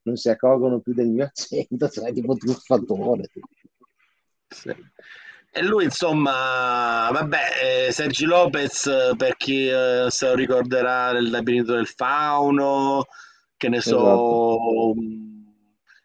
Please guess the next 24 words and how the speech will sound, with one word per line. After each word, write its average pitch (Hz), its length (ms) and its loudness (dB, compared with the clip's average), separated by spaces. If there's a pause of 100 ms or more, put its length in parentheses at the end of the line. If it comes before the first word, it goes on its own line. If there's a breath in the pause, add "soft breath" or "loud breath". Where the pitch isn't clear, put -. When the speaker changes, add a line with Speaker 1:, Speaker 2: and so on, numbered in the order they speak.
(160)
Speaker 2:
eh, 120 720 0
L'amante 127 400 -2
inglese, 131 1800 -2
si - 640 -6
fa 151 180 -2
anche, 156 360 -2 (260 loud breath)
ha 127 160 -4
fatto 143 580 -2
dei 139 120 2
film 135 220 0
italiani, 139 440 0
ultimamente 127 600 0
anche 131 220 -2
Lazzaro 123 680 2
Felice, 123 520 -2
quello 117 240 2
della 113 300 0
Rochwager. 131 1000 0 (680 loud breath)
Eh, 135 640 0
insomma, 190 240 0
è 160 40 2
un 131 100 -2
po' 220 280 4
un 160 480 0